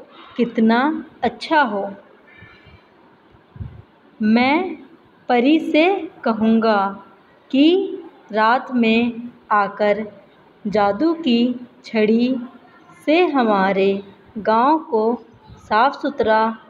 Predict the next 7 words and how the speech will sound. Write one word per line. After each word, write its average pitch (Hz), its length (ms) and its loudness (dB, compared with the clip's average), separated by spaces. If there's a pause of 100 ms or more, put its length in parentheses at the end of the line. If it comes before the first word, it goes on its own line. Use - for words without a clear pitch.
(160)
और 240 520 0 (300)
सुंदर 233 760 0 (160)
बना 254 380 2
दे, 262 460 2 (560)
सचिन 226 360 2
ने 320 400 2
कहा। 196 680 -2